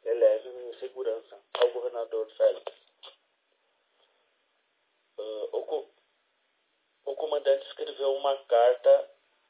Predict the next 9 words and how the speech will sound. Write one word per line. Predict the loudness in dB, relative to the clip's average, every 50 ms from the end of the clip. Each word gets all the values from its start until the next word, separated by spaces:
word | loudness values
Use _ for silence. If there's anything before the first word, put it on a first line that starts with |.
| _ _ _ _ _ _ _ _ _ -2
nestes | -2 -2 -2 -2 -6 -18 -20 _ _ -6
termos. | -4 -4 -4 -4 -8 -18 -20 -20 -20 _ _ _ _ _ _ _ -20 -20 _ _ _ _ _ _ _ _ _ _ _ _ _ _ -16 -16 -16 -16 -14 -14 -16 -16 _ _ _ _ _ _ -14
Ah, | -6 -2 0 0 0 0 -4 _ _ _ _ _ _ _ _ _ _ _ _ _ -20 -20 _ _ _ _ 6
é | 8 8 8
até | 8 8 8 8 8 10 8 8 8 6 6 6
toda | 6 6 6 6
a | 6
carta, | 6 6 6 6 4 2 -2 -8
né? | -8 -10 -12